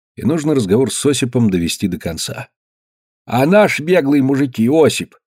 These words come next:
к Светлому озеру в Юксинскую тайгу двинулись. Туда же Благачевские, Петровские, Ежихинские направляются", зашептал дед Фишка, стараясь дотянуться до уха Осипа.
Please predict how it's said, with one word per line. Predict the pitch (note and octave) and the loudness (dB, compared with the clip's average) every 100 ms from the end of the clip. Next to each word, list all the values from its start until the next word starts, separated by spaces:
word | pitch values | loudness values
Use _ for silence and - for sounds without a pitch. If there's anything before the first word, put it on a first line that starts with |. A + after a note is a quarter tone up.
| _ _ _ | _ _ _
к | |
Светлому | - F3+ G3 E3 F3 F#3 | 0 2 2 0 2 4
озеру | F#3 C3 C#3+ | 4 4 4
в | G#2+ | 4
Юксинскую | C3+ D#3 C#3+ C#3 D3+ D3 | 2 2 0 0 2 4
тайгу | D#3 D#3+ C#3+ A#2+ | 2 2 2 2
двинулись. | G#2+ C#3 G2 E2 - - _ _ _ _ | 4 2 2 -4 -10 -12 _ _ _ _
Туда | - G#2+ E3 | -4 0 2
же | D#3+ | 2
Благачевские, | D3+ D3+ D3 B2+ A#2+ - B2 - D3 | 2 2 2 4 2 0 -6 -4 -2
Петровские, | B2 B2 A#2 D#3+ D#3+ - C3 B2+ | 0 -2 0 0 -2 -4 -2 0
Ежихинские | B2+ G#2 D3+ C3 C#3 A#2+ D3 | 0 2 -2 -2 -8 -6 -4
направляются", | C#3 B2+ C#3 C#3 - C3 - - C3 _ _ _ _ _ | -4 -4 -2 0 0 0 0 -4 -4 _ _ _ _ _
зашептал | - F2+ F#2+ - G#2 | -4 -2 -2 0 -2
дед | E2+ F2 | 0 -4
Фишка, | - C3+ - | -2 -4 -2
стараясь | F#2+ F#2+ G#2+ | -4 0 0
дотянуться | E2 F2 F2+ G#2+ - | -2 -6 -2 -2 -2
до | F2 E2+ | -4 -4
уха | D#2 F2+ | -6 -8
Осипа. | E2 C#2 C#2 - | -8 -8 -12 -14